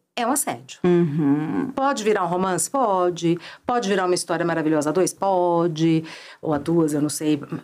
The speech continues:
Speaker 1: Po-, tudo pode, mas neste momento é um assédio. No seu trabalho.
Speaker 2: Uhum.
Speaker 1: Então,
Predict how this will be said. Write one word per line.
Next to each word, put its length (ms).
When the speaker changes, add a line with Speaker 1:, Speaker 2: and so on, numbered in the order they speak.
Speaker 1:
Po-, 200
tudo 260
pode, 340
mas 160
neste 760
momento 560
é 100
um 100
assédio. 520
No 320
seu 240
trabalho. 380
Speaker 2:
Uhum. 920
Speaker 1:
Então, 680